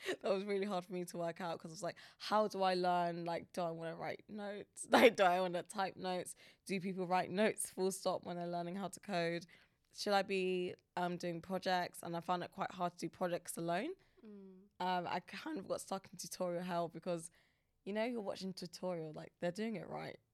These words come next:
Speaker 1: And, like, it felt like when I was doing it, I was just doing it wrong. And I didn't have the support or, like, the network to really lean into when I was
Speaker 2: Yeah,
Speaker 1: going
Speaker 2: I,
Speaker 1: through
Speaker 2: I
Speaker 1: that.
Speaker 2: can't learn through tutorials either. I think I get, I just switch off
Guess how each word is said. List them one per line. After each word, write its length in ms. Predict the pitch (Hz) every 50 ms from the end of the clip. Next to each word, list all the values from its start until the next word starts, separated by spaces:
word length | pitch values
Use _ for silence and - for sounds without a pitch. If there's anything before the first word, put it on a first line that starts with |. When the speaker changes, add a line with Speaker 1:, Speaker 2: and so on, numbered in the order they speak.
| _ _ _ _ _
Speaker 1:
And, 120 | 190 185
like, 240 | 185 180 160 - - -
it 140 | - 196 -
felt 140 | 214 -
like 180 | 180 175 165 -
when 180 | - 185 185 185
I 100 | 185 190
was 100 | 196 190
doing 220 | - 190 180 175
it, 40 | 165
I 60 | 113 135
was 100 | 170 180
just 120 | 175 - -
doing 140 | 190 190 180
it 80 | -
wrong. 280 | - 170 170 185 - - - - _ _ _ _ _ -
And 100 | 180 190
I 80 | 185
didn't 340 | 180 - 190 180 180 - -
have 400 | 185 185 190 175 175 170 170 175 180 - - _ _ _ _ _ _ _ _ _ _ _ _ -
the 80 | 190
support 720 | - - 185 180 _ - - - 190 180 175 165 - - _ -
or, 180 | - 175 175 175
like, 260 | 170 165 160 - -
the 80 | - 180
network 680 | 175 185 180 - - - 160 170 160 156 - - - - - _ _ _ _ _ -
to 120 | - 185
really 260 | 175 185 175 175 175 170
lean 280 | 170 170 170 170 170
into 580 | 170 170 170 170 165 - 170 160 156 156 156 165 160 _ _ _ _ _ _ _ -
when 200 | 202 202 175 175
I 80 | 175 170
was 160 | 170 165 -
Speaker 2:
Yeah, 60 | - -
Speaker 1:
going 200 | 185 180 180 180
Speaker 2:
I, 100 | 220 226
Speaker 1:
through 100 | 196 185
Speaker 2:
I 140 | 185 - 220
Speaker 1:
that. 80 | 208 202
Speaker 2:
can't 180 | 220 190 185
learn 160 | 185 180 180 175
through 140 | 170 190 180
tutorials 540 | 175 185 175 - 185 180 180 180 180 180 -
either. 420 | - 196 185 180 185 180 180 180 - -
I 60 | -
think 300 | 180 185 190 180 - - _ -
I 80 | 180
get, 320 | 175 185 180 175 - - - _ _
I 60 | 196
just 200 | 175 175 170 -
switch 240 | - - 202 - - _
off 140 | 185 180